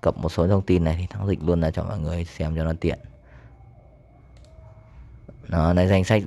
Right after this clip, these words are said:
sàn giao dịch mới có trong giai đoạn cuối thử nghiệm có thể hiệu lực vào một thời điểm nào đó theo tuần. Chúng tôi vẫn đang chờ đợi họ cho chúng tôi ngày niêm yết chính thức.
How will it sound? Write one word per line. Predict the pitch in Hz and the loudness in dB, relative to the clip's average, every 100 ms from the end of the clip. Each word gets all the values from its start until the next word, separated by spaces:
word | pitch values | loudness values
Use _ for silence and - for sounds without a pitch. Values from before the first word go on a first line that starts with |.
| - | 0
sàn | 98 | 2
giao | 92 | 4
dịch | 98 80 | 4 4
mới | 90 90 | 2 4
có | 95 | 2
trong | 98 | 2
giai | 95 | 2
đoạn | 85 58 | 2 0
cuối | - 90 | 2 2
thử | 104 76 | 4 2
nghiệm | 80 80 - | 2 0 -2
có | - - | -4 -4
thể | - | -2
hiệu | 82 - | -2 0
lực | 80 78 | -2 -2
vào | 73 78 | -2 0
một | 78 78 | 0 2
thời | |
điểm | 71 76 | 0 0
nào | 82 | -2
đó | 80 95 | -2 0
theo | 90 | 2
tuần. | 87 80 - - - - - | 4 2 -2 -16 -20 -20 -6
Chúng | 87 | -4
tôi | 95 107 107 101 | 2 6 6 6
vẫn | 98 - | 2 0
đang | 101 101 92 | 0 0 0
chờ | 87 | 0
đợi | 80 - | 0 0
họ | 87 64 - _ _ _ _ _ _ | -2 -4 -10 _ _ _ _ _ _
cho | - 95 | 2 2
chúng | - 92 | 2 2
tôi | 98 95 | 4 4
ngày | 87 85 85 | 4 2 4
niêm | 92 92 | 2 2
yết | 113 | 0
chính | - 98 | 0 -4
thức. | 139 | -4